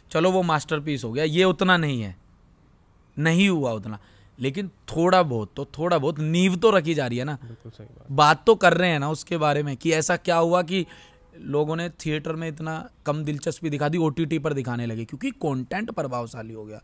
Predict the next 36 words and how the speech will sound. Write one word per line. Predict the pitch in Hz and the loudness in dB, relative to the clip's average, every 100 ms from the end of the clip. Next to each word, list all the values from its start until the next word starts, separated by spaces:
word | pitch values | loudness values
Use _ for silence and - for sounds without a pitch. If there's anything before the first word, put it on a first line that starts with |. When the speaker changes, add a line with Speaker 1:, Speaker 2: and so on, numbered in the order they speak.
| _ | _
Speaker 2:
हम्म। | 123 113 117 | -16 -6 -2
Speaker 1:
आप | 165 190 | 0 0
नाम | 147 139 139 160 | 0 2 2 2
से | 160 202 | 0 0
नहीं | 185 | 0
जा | 139 | -2
रहे | 117 110 | -2 -6
अब, | 95 _ _ - | -8 _ _ -20
Speaker 2:
आप | 113 110 - | -18 -16 -10
काम | 117 | -4
Speaker 1:
अब | 147 | 2
Speaker 2:
पे | |
Speaker 1:
आप | 185 107 | 2 0
Speaker 2:
जा | |
रहे | 107 156 | 0 0
हैं। | |
Speaker 1:
एक्ट | 170 - | 0 0
और | 185 | -2
काम | - 165 160 | 0 2 2
से | 160 165 | 0 -2
देख | 127 | -2
रहे | 113 | -2
हो | 110 | -6
कि | 104 131 | -8 -6
यार | 147 | -4
ये | 156 | -4
क्या | - 147 | -4 -4
एक्टिंग | 131 127 135 | -4 -6 -8
कर | 113 107 | -8 -10
रहा | 107 | -12
है, | - _ _ - | -16 _ _ -2
क्या | 147 151 | 4 4
वो | |
कर | 147 131 | 4 0
रहा | |
है। | 120 | -6